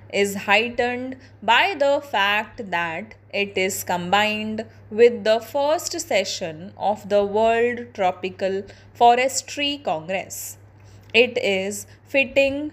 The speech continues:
that the first of what I hope may be a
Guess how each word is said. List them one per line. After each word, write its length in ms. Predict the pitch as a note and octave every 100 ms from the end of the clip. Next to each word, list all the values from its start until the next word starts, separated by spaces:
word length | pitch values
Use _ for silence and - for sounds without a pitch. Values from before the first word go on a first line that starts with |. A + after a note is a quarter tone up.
| - -
that 440 | G#3 G#3 G#3 G#3 F#3
the 200 | G#3 G#3
first 680 | - C#4 C4+ C#4+ D4+ - -
of 500 | F3+ F#3 F#3+ A3 - - -
what 500 | G#3 A3+ F#3+ A#3+ - - - -
I 320 | F#3+ G3+ G#3+ -
hope 440 | C4 B3 C#4 D4 _ _ _
may 320 | A3 B3 E4 G#4
be 320 | C#4 C4 C4+
a 360 | G3+ F#3+ D#3+